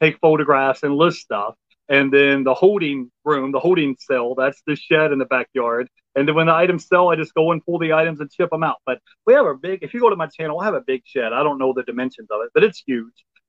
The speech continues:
And we have a big shed in the back, and I have a big five-car garage. And I did that specifically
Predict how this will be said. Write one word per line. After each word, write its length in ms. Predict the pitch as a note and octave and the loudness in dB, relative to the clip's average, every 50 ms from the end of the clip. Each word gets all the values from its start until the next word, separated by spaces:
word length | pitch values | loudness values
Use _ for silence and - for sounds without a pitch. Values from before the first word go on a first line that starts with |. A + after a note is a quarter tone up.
| _ | _
And 100 | D#3 D#3 | 0 2
we 80 | E3 F3 | 4 4
have 100 | F#3+ F#3+ | 4 4
a 40 | E3 | 4
big 240 | C#3+ E3 E3 D#3+ - | 2 0 -2 -2 -2
shed 260 | - E3 D3+ D3 D3 | 0 2 4 4 4
in 60 | C#3+ | 4
the 60 | C#3+ | 2
back, 320 | C3+ C#3+ C#3 C3+ C#3 - - | 2 2 2 2 0 0 -2
and 80 | B2 | -2
I 40 | A2+ | -2
have 100 | B2 B2+ | -2 -4
a 40 | B2 | -2
big 160 | A#2 C3+ B2 - _ | -4 -4 -6 -2 _
five-car 440 | C3+ B2 B2 A#2 - - C3 B2 | 0 0 0 -2 0 0 0 0
garage. 460 | A2+ A#2 A2+ A#2 A#2 A2+ A2+ A2+ A#2 - _ _ _ _ _ | 2 0 -2 0 0 0 0 -2 -4 -8 _ _ _ _ _
And 120 | - C#3 C#3+ | 0 2 2
I 60 | C#3 | 4
did 160 | C#3 E3 E3+ | 2 2 2
that 160 | D#3 C#3+ - - | 2 2 0 -2
specifically 840 | _ D3+ C#3 - - G#3 G3 - D3 B2+ - - B2 B2 B2 A#2+ | _ -6 -4 2 2 2 2 2 -4 -6 -4 -4 -4 -4 -4 -6